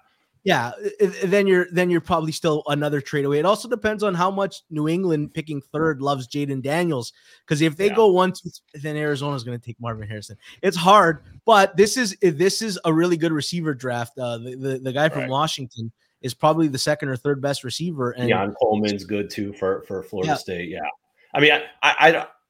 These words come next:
Speaker 2: like, I'm an Ohio State guy, so I like Fields, but I don't think he's your franchise quarterback. I just, like, he does exciting things. He can make plays. He can keep you competitive.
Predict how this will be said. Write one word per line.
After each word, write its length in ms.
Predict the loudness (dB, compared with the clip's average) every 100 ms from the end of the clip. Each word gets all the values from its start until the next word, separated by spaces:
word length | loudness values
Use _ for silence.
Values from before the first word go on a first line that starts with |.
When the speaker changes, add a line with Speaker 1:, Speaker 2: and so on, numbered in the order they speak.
| -2
Speaker 2:
like, 140 | 0
I'm 140 | 2 0
an 40 |
Ohio 200 | 0 0
State 260 | -2 -4 -2
guy, 240 | 0 0
so 340 | -2 -2 -2 -2
I 200 | -2 -4
like 400 | -2 -6 -8 -10
Fields, 360 | -6 -6 -8
but 200 | -8 -10 -6
I 60 |
don't 180 | -6 -6
think 160 | -8 -8
he's 200 | -10 -10
your 100 | -10
franchise 480 | -10 -10 -8 -10 -10
quarterback. 480 | -12 -10 -8 -8 -8
I 80 |
just, 220 | -10 -10 _ _ _
like, 180 | -10 -10
he 140 | -8 -4
does 240 | -2 -2
exciting 440 | -4 -6 -4 -6
things. 500 | -4 -2 -2 -4 -8
He 120 | -10 -12
can 160 | -12
make 220 | -12 -12
plays. 420 | -6 -2 -2 -2 -6
He 80 |
can 160 | -12 -14
keep 220 | -14 -12
you 80 | -12
competitive. 640 | -14 -10 -8 -4 -4 -6